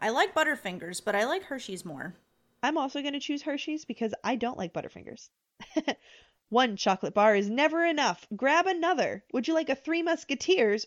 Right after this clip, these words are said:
Speaker 2: or a Baby Ruth?
Speaker 1: I want a Three Musketeers.
Speaker 2: All right. I'm gonna get a Baby Ruth.
Speaker 1: I don't think I like Baby Ruth, but I haven't tried it.
Speaker 2: I, it's like, it's a thing that I randomly crave. Like, it's not a go-to, but it's like every once in a while I'm like, "Mm." <laughs> Nice choice, kid.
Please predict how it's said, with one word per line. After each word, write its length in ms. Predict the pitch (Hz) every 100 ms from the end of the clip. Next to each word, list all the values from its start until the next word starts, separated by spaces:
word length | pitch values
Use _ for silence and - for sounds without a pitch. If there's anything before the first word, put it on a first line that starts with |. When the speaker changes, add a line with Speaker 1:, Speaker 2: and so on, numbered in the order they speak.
| -
Speaker 2:
or 160 | 262
a 40 | 254
Baby 400 | 208 247 233 247
Ruth? 400 | 196 208 - - -
Speaker 1:
I 160 | 240
want 200 | 277 180
a 20 | 170
Three 240 | - 214
Musketeers. 760 | 214 214 - - 151 139 - - _
Speaker 2:
All 200 | 175 175
right. 280 | 190 220 - _ _ _ _ _
I'm 200 | 208 254
gonna 180 | 214 175
get 240 | 175 196 -
a 80 | 285
Baby 300 | 285 277 285
Ruth. 320 | 294 - _ _
Speaker 1:
I 100 | 311
don't 180 | 381 359
think 120 | 359
I 100 | 285
like 200 | 247 262
Baby 240 | 165 165
Ruth, 220 | 160 151 151
but 100 | 196
I 20 |
haven't 160 | 240 214
tried 240 | - 190
it. 140 | 151 143 - _ _ _ _ - -
Speaker 2:
I, 400 | 269 349 427 381 -
it's 240 | 233 -
like, 180 | 285 254
it's 180 | 233 -
a 60 |
thing 280 | 247 285 294
that 100 | 349
I 160 | 311 226
randomly 480 | - 208 202 220 247
crave. 260 | 233 254 233
Like, 140 | 208
it's 120 | 208
not 160 | 226 226
a 80 | 214
go-to, 540 | 180 170 180 - 262
but 160 | 277 196
it's 140 | 190
like 160 | 202 190
every 140 | 202
once 180 | 196 190
in 20 |
a 40 | 185
while 40 |
I'm 60 | 175
like, 200 | 170 -
"Mm." 140 | 202 165 -
<laughs> 100 | 302 - _ _ _ _ -
Nice 320 | 277 233 -
choice, 320 | - 233 196
kid. 340 | - 180 185